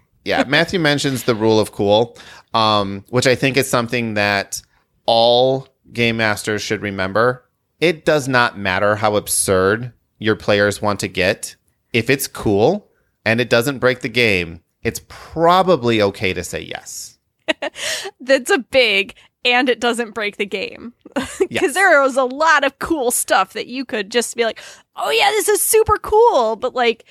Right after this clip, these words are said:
Speaker 2: you know, you have to keep in mind, like, we have to, you know, continue our game in this universe. We can't just full on <laughs> break the
Speaker 1: Yes.
Speaker 2: universe. <laughs>
Speaker 1: Yes.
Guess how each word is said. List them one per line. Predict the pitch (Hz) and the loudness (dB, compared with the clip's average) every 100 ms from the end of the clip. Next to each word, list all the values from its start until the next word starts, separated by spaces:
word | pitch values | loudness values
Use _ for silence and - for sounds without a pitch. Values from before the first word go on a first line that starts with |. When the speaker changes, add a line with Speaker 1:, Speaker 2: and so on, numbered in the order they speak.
| - _ - | -20 _ -4
Speaker 2:
you | 269 | 0
know, | 254 226 220 - | 4 4 2 -4
you | 240 247 | -2 -2
have | 240 226 226 | 0 0 0
to | 247 | -4
keep | - 240 220 | -2 -2 0
in | 208 | -2
mind, | 214 208 208 196 | 2 2 0 -2
like, | 196 190 - _ _ - - | -2 -2 -8 _ _ -20 -6
we | 277 294 | -2 0
have | 262 294 262 - | 0 0 -2 -2
to, | 285 | -2
you | 254 247 | 2 2
know, | 226 208 196 196 _ _ | 2 2 2 -2 _ _
continue | - 240 220 269 247 233 | -4 -4 -2 -2 0 2
our | 214 | 2
game | 208 220 208 | 4 2 2
in | 180 | -2
this | 180 185 | -6 -6
universe. | 208 202 180 - - - - | -6 -4 -6 -8 -12 -12 -4
We | 247 | -4
can't | - 269 - | 0 0 0
just | 220 226 - | 0 0 -2
full | _ - 208 202 | _ -2 0 4
on | 202 196 254 277 - - | 4 4 2 0 -4 -14
<laughs> | - 202 _ | -14 -20 _
break | 226 226 233 226 | -2 2 2 0
the | |
Speaker 1:
Yes. | - 214 | 0 0
Speaker 2:
universe. | 202 214 202 185 113 90 - - - | 0 -4 -2 -4 -6 -10 -4 -2 -2
<laughs> | |
Speaker 1:
Yes. | - - | -4 -10